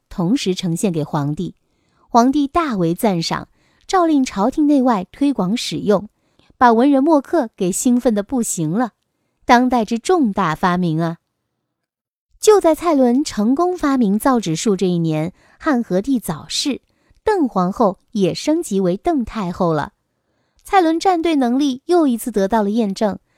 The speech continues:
她再度成为了皇太后红人。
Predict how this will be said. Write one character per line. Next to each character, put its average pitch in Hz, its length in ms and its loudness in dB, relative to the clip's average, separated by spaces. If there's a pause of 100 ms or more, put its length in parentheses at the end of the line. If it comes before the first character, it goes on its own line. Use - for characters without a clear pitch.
(120)
她 - 120 0
再 254 260 2
度 202 180 2
成 190 240 -2
为 190 120 2
了 185 140 0
皇 196 280 -4
太 294 180 -6
后 254 180 0
红 170 240 -2
人。 160 340 -4